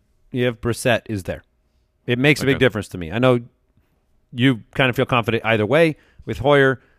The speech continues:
Speaker 1: I would like to see Brissett back out there. Uh, Crowder is at the top of the list. Other options, though.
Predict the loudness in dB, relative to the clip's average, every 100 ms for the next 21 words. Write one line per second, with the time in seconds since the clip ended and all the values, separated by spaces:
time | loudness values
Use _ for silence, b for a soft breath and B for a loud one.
0 | _ -2 0 2 0 -2 -8 -6 -4 -4
1 | -4 0 0 0 -2 0 0 0 -2 _
2 | _ _ _ -2 -2 -2 0 2 4 2
3 | 0 -4 -6 -4 -4 -4 -8 -8 -4 -2
4 | -2 -2 -4 -6 0 4 6 4 0 -2
5 | -2 -6 -6 -12 -14